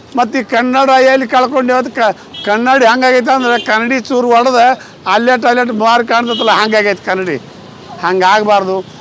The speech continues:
ಎಲ್ಲ ನಮ್ಮ ಕನ್ನಡ ಇದು ಚೆನ್ನಾಗಿ ಆಗಲಿ. ನಮ್ಮ ಕನ್ನಡ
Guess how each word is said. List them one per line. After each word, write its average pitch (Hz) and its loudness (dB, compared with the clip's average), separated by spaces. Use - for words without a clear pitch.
ಎಲ್ಲ 208 0
ನಮ್ಮ 180 -6
ಕನ್ನಡ 202 -4
ಇದು 202 0
ಚೆನ್ನಾಗಿ 202 -4
ಆಗಲಿ. 190 0
ನಮ್ಮ 190 -4
ಕನ್ನಡ 214 -2